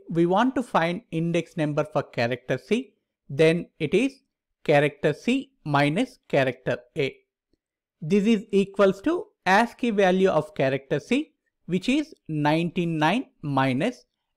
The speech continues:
ascii value of character A, which is ninety-seven. The difference is two. Index two is represented by character C.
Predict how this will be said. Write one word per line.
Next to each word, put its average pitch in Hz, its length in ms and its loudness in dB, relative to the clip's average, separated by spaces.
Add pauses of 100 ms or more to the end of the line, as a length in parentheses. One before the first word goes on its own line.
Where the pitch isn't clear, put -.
ascii 233 400 2
value 185 340 4
of 170 220 -2
character 139 520 -2
A, 226 300 -2 (140)
which 165 240 -4
is 262 280 -4
ninety-seven. 139 880 -2 (580)
The 147 100 0
difference 151 480 0
is 139 240 -4
two. 262 300 0 (680)
Index 202 500 2
two 254 300 0
is 180 300 4
represented 147 720 -2
by 233 220 2 (540)
character 156 520 2
C. - 400 -8